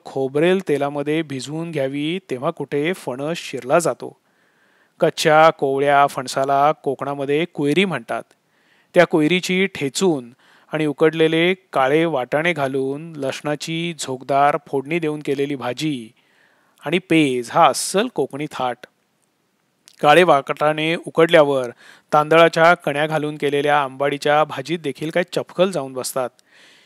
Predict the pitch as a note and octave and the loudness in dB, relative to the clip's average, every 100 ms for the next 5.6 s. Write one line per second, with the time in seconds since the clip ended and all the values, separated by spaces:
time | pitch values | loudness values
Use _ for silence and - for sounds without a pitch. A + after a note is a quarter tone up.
0 | _ - A3 G3 A3 - D#3+ F#3+ E3+ D3+ | _ 4 8 8 6 4 4 6 4 2
1 | F3 D#3+ D3 D#3+ E3+ E3 D#3+ - C#3 D3 | 2 2 2 2 -2 -2 -4 -4 -2 -2
2 | E3+ F#3 C3+ C3 D#3+ D3 - D3 C#3+ C#3+ | -2 -2 -2 0 0 -2 -6 -6 -6 -2
3 | D3 F3+ - _ D3 C#3 D#3+ F3 G3 _ | -2 -2 -6 _ -4 0 0 0 -4 _
4 | D3 C#3 D3 - E3+ G3 _ - D#3+ F#3+ | -4 -2 -2 -4 -8 -10 _ 0 4 6
5 | D#3+ D3 C#3+ B2+ B2+ | 4 -4 -10 -12 -14